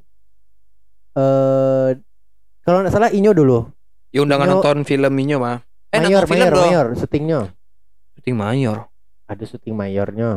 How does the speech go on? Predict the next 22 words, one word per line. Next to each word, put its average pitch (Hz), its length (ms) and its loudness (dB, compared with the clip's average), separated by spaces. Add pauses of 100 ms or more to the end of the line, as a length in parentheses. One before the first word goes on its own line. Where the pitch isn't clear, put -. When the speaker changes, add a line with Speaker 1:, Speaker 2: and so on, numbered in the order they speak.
(120)
Speaker 2:
Oh, 160 160 2
yang 170 200 2
Wak 170 120 0
jadi 170 480 2
tukang 165 400 -2
apa? 160 280 0
Tukang 151 200 -2
obor. 147 400 2 (1500)
Aduh 139 160 -2
mah, 160 240 2
Wak 160 120 2
Jandre 147 400 2
mah. 160 280 0
Ang 156 160 0
sih 220 80 2
larin 226 280 2
jadi 160 120 2
tukang 170 160 0
obor 185 240 2
langsung 196 160 0
rin 220 160 2
gitu. 120 240 -2